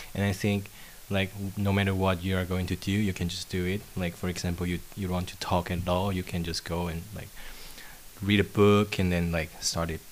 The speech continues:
drawing or, like, washing the dishes or even take a walk or leaving the institution. And I think, uh, that's the biggest difference from how I see a graduation show. Like, the owner-, uh,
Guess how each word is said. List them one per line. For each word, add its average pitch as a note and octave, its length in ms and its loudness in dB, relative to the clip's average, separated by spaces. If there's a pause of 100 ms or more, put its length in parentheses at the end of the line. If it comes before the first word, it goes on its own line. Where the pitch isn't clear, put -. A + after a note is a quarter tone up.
(140)
drawing G2 800 4
or, D#2+ 180 -4
like, - 240 -8 (300)
washing F#2 320 2
the E2+ 80 0
dishes F#2+ 560 -2
or F2+ 80 0
even E2 340 -4
take - 240 -8
a E2+ 40 -4
walk F2+ 480 -2
or D#2+ 160 -4 (280)
leaving F2 600 -2
the E2 360 -4
institution. F2+ 720 -4 (460)
And F#2 100 2
I F2+ 80 4
think, F#2+ 380 0
uh, F2+ 220 4 (220)
that's - 480 0 (300)
the F2+ 400 0 (680)
biggest G2 400 2
difference G2 420 0
from F2+ 260 0
how F2 300 2
I E2 280 -2
see F2+ 600 -2
a D#2+ 180 -4
graduation D#2+ 600 -4
show. F#2 240 0
Like, E2+ 260 -4
the F#2 120 -4
owner-, G2+ 300 0 (200)
uh, A2+ 80 -8